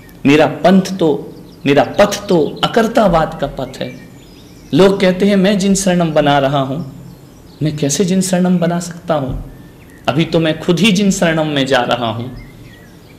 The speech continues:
मैं इतना जरूर कहूँगा कि मेरे भक्तों ने, मेरे अनुयायियों ने जिस तीर्थ की कल्पना की है,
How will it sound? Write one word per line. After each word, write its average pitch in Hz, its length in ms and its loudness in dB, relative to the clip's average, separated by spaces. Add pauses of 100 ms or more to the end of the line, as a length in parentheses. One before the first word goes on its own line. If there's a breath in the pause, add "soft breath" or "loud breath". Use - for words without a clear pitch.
(140)
मैं 113 340 0
इतना 127 260 -4
जरूर 143 280 0
कहूँगा 160 380 0 (2250)
कि 131 80 0
मेरे 143 180 4
भक्तों 156 400 0
ने, 151 440 -4 (280)
मेरे 143 160 2
अनुयायियों 147 460 2
ने 151 120 0
जिस 143 260 -2
तीर्थ 143 260 -2
की 139 80 -4
कल्पना 160 400 -2
की 156 260 -4
है, 165 380 -8